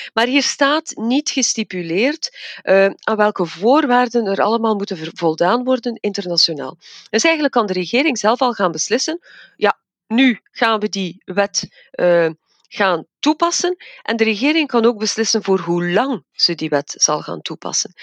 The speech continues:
Dat is op zich al een gevaarlijke zaak. Ten tweede is het ook zo dat in dat voorontwerp er heel weinig parlementaire controle wordt, eh, wordt meegenomen. Eén keer in de drie maand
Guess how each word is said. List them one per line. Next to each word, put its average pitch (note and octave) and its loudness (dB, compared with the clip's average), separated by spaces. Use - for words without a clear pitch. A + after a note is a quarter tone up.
Dat G3+ 2
is A3 4
op - 0
zich - 0
al F#3+ 2
een F3+ 0
gevaarlijke E3 0
zaak. - -6
Ten - -4
tweede D4 0
is G3 -4
het F#3 0
ook E3 0
zo B3 4
dat F#3 0
in F#3 0
dat D3 0
voorontwerp D4+ -2
er - -6
heel A3 2
weinig C#4+ 0
parlementaire A3+ 2
controle G3 0
wordt, F3 -2
eh, E3+ 4
wordt - -4
meegenomen. D3 -2
Eén C4 2
keer C#4 2
in G#3 -6
de F3+ -4
drie G#3+ -2
maand G#3+ -2